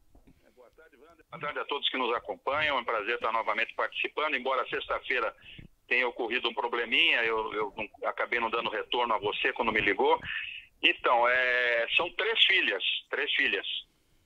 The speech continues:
A De-, a Denilda, que é a mais velha, a Angélica na sequência e a mais nova, a Adriana,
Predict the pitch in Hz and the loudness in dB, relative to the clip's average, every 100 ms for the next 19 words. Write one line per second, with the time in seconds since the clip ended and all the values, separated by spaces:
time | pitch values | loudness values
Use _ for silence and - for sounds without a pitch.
0 | _ - 101 107 - 107 104 101 104 104 | _ -6 -4 -2 -2 0 2 2 0 0
1 | 127 135 180 208 135 110 120 120 120 110 | 0 2 2 0 0 0 0 0 0 0
2 | 147 180 175 160 131 117 113 117 113 135 | 0 0 2 2 2 2 0 2 4 4
3 | 156 147 127 117 117 135 - 147 185 - | 2 0 0 -2 -2 -4 -2 0 0 0
4 | 175 165 170 160 135 147 165 170 151 139 | 2 2 2 0 2 0 0 0 0 2
5 | 143 120 | 0 -4